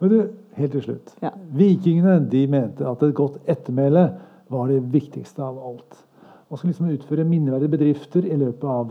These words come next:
Speaker 1: karrieren. Eh, det behøver ikke være viking, men jeg er veldig nysgjerrig på, la oss si at vi, eh, at du skal liksom utføre med noen minneverdige bedrifter som blir,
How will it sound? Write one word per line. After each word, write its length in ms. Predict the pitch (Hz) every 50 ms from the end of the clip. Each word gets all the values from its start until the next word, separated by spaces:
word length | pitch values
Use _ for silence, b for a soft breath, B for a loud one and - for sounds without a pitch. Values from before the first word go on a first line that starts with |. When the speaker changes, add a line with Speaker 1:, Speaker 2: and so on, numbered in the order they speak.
| 123 -
Speaker 1:
karrieren. 560 | - 139 139 135 135 120 104 101 - - - - - _ _ _ _ _ _ _ _ _ _ _ B B B B B B B B B B B B B
Eh, 200 | 123 120 120 120 120 110
det 80 | 127 131
behøver 240 | 165 123 127 127 151 160
ikke 80 | 175 214
være 120 | 202 190
viking, 400 | 190 180 156 - 202 202 185 160
men 220 | 139 147 160 165 160
jeg 100 | 147 139
er 80 | 147
veldig 180 | 160 151 123 139
nysgjerrig 380 | 156 147 - 135 123 131 147 143 143
på, 120 | - 135 135 139 139 135 135 135 135 131 131 127 123
la 80 | 120 156
oss 140 | 170 147 -
si 120 | - 143 139
at 80 | 135 131 139
vi, 100 | 147 147 143 143 139
eh, 160 | 139 135 127 120 110 107 98 - - - B B B B B B B B B B B B B B
at 60 | 120
du 60 | 117
skal 160 | - - 151
liksom 200 | 139 120 131 131 -
utføre 720 | 139 127 113 - - - - 139 123 - 131 143 143 147
med 140 | 147 151 156 151
noen 140 | 156 160
minneverdige 480 | 165 165 143 135 120 110 107 113 120 123
bedrifter 400 | 120 110 107 104 - - - 139
som 160 | - 135 127 120 113 101 101 101 - - 104
blir, 100 | 127 151